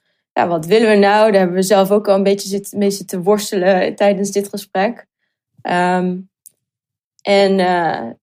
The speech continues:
kan best wel helpen als je een klein beetje bepaalde dingen, gewoon basisdingen weet over, over jezelf. Ehm, die, eh, die misschien helpen bij het maken van dat soort beslissingen.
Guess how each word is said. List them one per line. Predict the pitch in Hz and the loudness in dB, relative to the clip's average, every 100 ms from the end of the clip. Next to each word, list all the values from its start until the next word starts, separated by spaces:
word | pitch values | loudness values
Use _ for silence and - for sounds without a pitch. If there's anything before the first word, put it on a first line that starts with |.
| _ _ | _ _
kan | - 254 | -2 0
best | 247 247 | 2 0
wel | 240 | 0
helpen | 202 190 202 202 175 - | 0 2 2 0 -4 -4
als | 196 202 | -6 -6
je | 208 | -6
een | 196 - - | -6 -10 -14
klein | - 233 233 | -4 0 2
beetje | 226 202 202 196 190 _ | 2 0 -2 -8 -10 _
bepaalde | - 202 190 208 202 | -12 -2 2 2 2
dingen, | 196 196 | 0 -2
gewoon | 202 196 196 190 - | -2 -2 -2 -4 -8
basisdingen | - 190 208 214 - 196 196 | -4 -2 -2 -6 -4 -4 -2
weet | 185 185 202 196 | 0 0 0 -2
over, | 185 185 190 185 - | -6 -6 -6 -6 -4
over | 190 180 | -4 -4
jezelf. | 180 170 180 247 277 - _ _ _ _ _ _ _ | -6 -4 -2 -2 -4 -16 _ _ _ _ _ _ _
Ehm, | 190 180 175 175 175 175 175 - _ _ _ _ _ _ | -6 -4 -4 -6 -8 -10 -14 -20 _ _ _ _ _ _
die, | 202 196 185 185 | -6 -4 -2 -2
eh, | 175 170 170 165 | -4 -6 -8 -8
die | 185 | -6
misschien | 196 190 202 190 | -4 -4 -4 -2
helpen | 170 185 180 | 0 -2 -4
bij | 165 160 | -4 -6
het | - | -6
maken | 180 185 - | -10 -10 -12
van | - 180 | -10 -10
dat | 170 | -10
soort | 190 170 | -10 -10
beslissingen. | 175 - 175 - 165 160 165 | -12 -10 -10 -10 -10 -12 -14